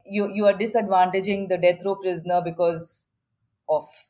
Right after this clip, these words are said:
harm that you, you as the state need to prevent. But the idea is to keep them separate so that they can be protected. What ends up happening, however,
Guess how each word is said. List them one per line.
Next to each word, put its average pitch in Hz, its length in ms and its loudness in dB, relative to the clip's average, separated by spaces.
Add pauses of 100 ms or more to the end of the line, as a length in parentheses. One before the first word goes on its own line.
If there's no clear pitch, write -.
(220)
harm 180 420 4
that 180 180 0
you, 175 400 -6
you 185 240 0
as 170 160 2
the 160 80 -12
state 160 320 -8
need 147 200 -12
to 143 80 -18
prevent. 135 400 -6 (340)
But 214 140 2
the 214 160 -6
idea 226 320 4
is 285 220 2
to 247 80 -16
keep 240 300 -6
them 208 140 4
separate 196 480 -4 (120)
so 202 180 -4
that 196 260 4
they 196 140 2
can 185 480 -2 (280)
be 190 240 -6
protected. 131 460 -6 (500)
What 226 360 2 (160)
ends 302 240 0
up 381 160 0
happening, 247 640 -2 (400)
however, 196 520 2